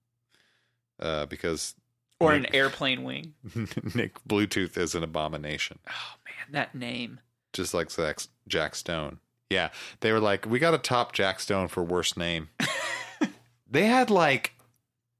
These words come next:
Speaker 1: ten different periods in their history. I think it's only just now where they're, like, really stable, maybe.
Speaker 2: Yeah.
Speaker 1: Uh, like, financially <laughs> and, like, not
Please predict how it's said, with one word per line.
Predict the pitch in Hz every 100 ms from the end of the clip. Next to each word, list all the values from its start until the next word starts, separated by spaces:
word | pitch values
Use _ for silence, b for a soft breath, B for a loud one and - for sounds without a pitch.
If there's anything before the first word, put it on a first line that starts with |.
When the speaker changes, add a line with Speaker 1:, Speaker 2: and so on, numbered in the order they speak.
| -
Speaker 1:
ten | - 170 165
different | 147 127 117 87
periods | 117 107 101 92 85 -
in | 90
their | 85 82
history. | 92 - - 87 85
I | 110
think | 240 269
it's | 233
only | 139 143 135
just | 107 110 -
now | 95 98 95 87
where | 90
they're, | 92
like, | 85 82 -
really | 92 95 95
stable, | 87 - - 80 87 92 104
maybe. | 107 104 113 113 107
Speaker 2:
Yeah. | 143 123 117 117 B B _ _
Speaker 1:
Uh, | - 95 95
like, | 90 85 85
financially | - 92 87 90 - 139 101 151 165 -
<laughs> |
and, | 117 104
like, | 92 95
not | 95 98 98